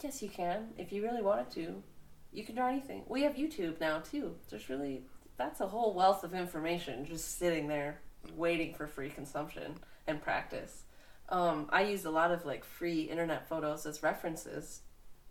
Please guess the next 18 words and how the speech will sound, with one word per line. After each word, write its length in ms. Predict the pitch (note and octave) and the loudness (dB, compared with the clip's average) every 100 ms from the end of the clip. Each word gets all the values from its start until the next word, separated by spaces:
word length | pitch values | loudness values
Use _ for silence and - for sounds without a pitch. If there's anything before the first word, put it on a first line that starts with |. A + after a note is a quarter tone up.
| - | -12
to, 100 | - | -4
like, 240 | D#3 D#3 C#3 - - - | -2 -2 -4 -12 -16 -6
draw 200 | F3 D3+ | 2 2
the 80 | E3 | 2
body 360 | E3+ F3+ A3+ G3+ | 2 2 2 -2
and 160 | F3 | -4
stuff. 420 | F3 - E3 F3 - - - - - - - - - | -6 -2 -2 -2 -10 -16 -16 -16 -16 -14 -14 -14 2
Um, 440 | G3+ G3 F#3+ F3 - - | 6 6 4 0 -6 -12
so 180 | - G3 | 0 0
practicing, 840 | - G3+ A#3 A#3+ A#3+ A3+ A#3 B3+ B3+ - - - - - - - | 6 4 4 -2 -2 -2 -2 -4 -6 -16 -14 -16 -16 -20 -20 0
don't 260 | G3+ G#3 - | 6 6 6
throw 220 | A3 G#3+ | 8 8
away 260 | F#3 F#3 | 8 4
your 280 | G#3+ F#3 D#3+ - - | 4 2 -2 -6 -2
old 220 | F3+ G3 | 0 0
drawings 680 | F#3 E3 G3+ F#3+ G3+ - - | 2 4 4 2 -2 -6 -12
'cause 200 | G3+ F3 | -10 -2
it's 320 | F3 E3 - | -2 -2 -10